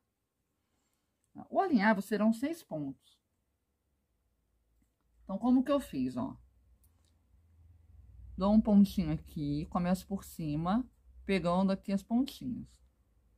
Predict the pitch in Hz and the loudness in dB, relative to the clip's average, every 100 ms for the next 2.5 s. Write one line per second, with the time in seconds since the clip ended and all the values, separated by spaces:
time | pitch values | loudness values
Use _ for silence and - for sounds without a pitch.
0 | - _ - _ _ _ - _ 156 156 | -20 _ -20 _ _ _ -20 _ -8 -8
1 | 165 156 143 160 - 208 - - - - | -8 -8 -6 -6 -4 -4 -4 -10 -18 -20
2 | _ 185 151 156 247 | _ -2 -2 -2 -2